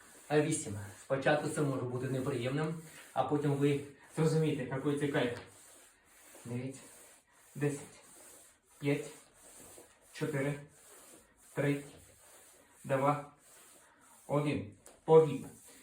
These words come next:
Таких підходів ви можете один-два робити, розвантажити свої м'язи, ви відчуєте. Зараз попрацюємо над квадріцепсом.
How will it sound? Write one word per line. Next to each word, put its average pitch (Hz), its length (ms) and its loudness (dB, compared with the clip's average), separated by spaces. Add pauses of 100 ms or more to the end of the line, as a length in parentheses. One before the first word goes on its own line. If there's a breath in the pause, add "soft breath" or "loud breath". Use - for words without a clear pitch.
(160)
Таких - 300 -10
підходів 269 460 -2
ви 208 80 2
можете 190 340 4
один-два 165 600 4
робити, 156 360 6 (600 loud breath)
розвантажити 165 640 6
свої 160 180 2
м'язи, 151 280 6
ви 170 140 2
відчуєте. - 840 -2 (280)
Зараз 156 360 2
попрацюємо 151 460 0
над 165 220 2 (120)
квадріцепсом. 147 760 0